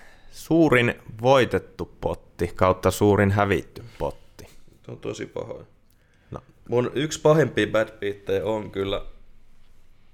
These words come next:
Speaker 2: Texas Hold'emissa viime vuonna. Olisiko potti ollut sataviiskyt tonnia, sata tonnia? Mä saatan nyt puhua yli sata tonnia varmastikin. Ja oli klassinen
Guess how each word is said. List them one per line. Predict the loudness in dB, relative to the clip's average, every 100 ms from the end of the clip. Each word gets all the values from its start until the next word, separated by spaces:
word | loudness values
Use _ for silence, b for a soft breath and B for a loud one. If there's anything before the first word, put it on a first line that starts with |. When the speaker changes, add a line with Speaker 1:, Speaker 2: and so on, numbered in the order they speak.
| -20 -20 -20 _ _ _ _ _ _ _ _ _ _ -8
Speaker 2:
Texas | -6 -4 -6 -4
Hold'emissa | 0 0 -2 -4 -8 -10 -6
viime | -4 -4 -6
vuonna. | -10 -12 -14 -18 -20 _ _ _ _ _ _ -14
Olisiko | -12 -12 -16
potti | -10 -10 -10 _ _ _ -20 -16 -10
ollut | -4 -4 -4 -10 -12 -18 _ _ _ _ _ _ _ _ _ _ _ _ _ _ -20
sataviiskyt | -20 -18 -18 -16 -14 -14 -14 -14 -14 -12 -10 -10 -14 -20 -16
tonnia, | -16 -14
sata | -14 -16
tonnia? | -14 -16 -16 -18 -20 _
Mä | -14 -8
saatan | -4 -4 -6
nyt | -8 -14 -14
puhua | -10 -6
yli | -4 -2
sata | -2
tonnia | -4 -4 -4
varmastikin. | -4 -8 -12 -18 -20 _ -20
Ja | -18 -20 _ _ _ _ _
oli | -10 -6
klassinen | -4 -4 -6 -14 -18